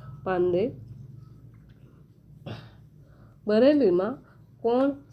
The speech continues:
સંગ્રામનું નેતૃત્વ કરી રહ્યું હતું? તો બરેલીમાં કોણ સંગ્રામનું નેતૃત્વ કરી રહ્યું હતું?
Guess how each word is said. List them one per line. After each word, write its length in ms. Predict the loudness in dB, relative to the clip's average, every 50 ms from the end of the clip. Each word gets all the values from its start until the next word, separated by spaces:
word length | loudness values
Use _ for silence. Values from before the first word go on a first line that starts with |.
| -8 -4
સંગ્રામનું 960 | -2 0 0 2 2 2 2 0 0 -2 -4 -8 -10 -6 -2 0 2 2 2
નેતૃત્વ 600 | 2 0 0 -2 -2 -4 -4 -4 -2 0 0 0
કરી 320 | 0 0 0 0 2 2 2
રહ્યું 440 | 2 2 2 2 2 2 2 0
હતું? 340 | -2 -2 -2 -4 -4 -4 -4 -8 -10 -14 -20 -20 -20 -20 -20 -20 -20 -20 -20 -20 -20 -20 -20 -20 -20 -20 -20 -20 -20 -20 -20 -20 -20 -20 -20 -20 -20 -20 -20 -20 -20 -20 -20 -12 -6
તો 300 | -4 -2 -2 -2 -2 -2
બરેલીમાં 960 | 0 0 2 2 2 4 4 4 4 4 4 2 2 0 -2 -4 -8 -12 -16 -18 -18 -10 -4
કોણ 200 | -2 0 0 0
સંગ્રામનું 960 | 0 0 -2 -2 0 0 0 0 2 2 2 0 0 -2 -4 -6 -8 -6 -4 0
નેતૃત્વ 540 | 0 0 0 -2 -4 -6 -4 -2 0 0 0 -2 -6 -14 -20 -20 -20 -12 -6
કરી 180 | -2 0 0 0
રહ્યું 360 | 0 2 2 4 4 4 2
હતું? 220 | 2 0 -2 -2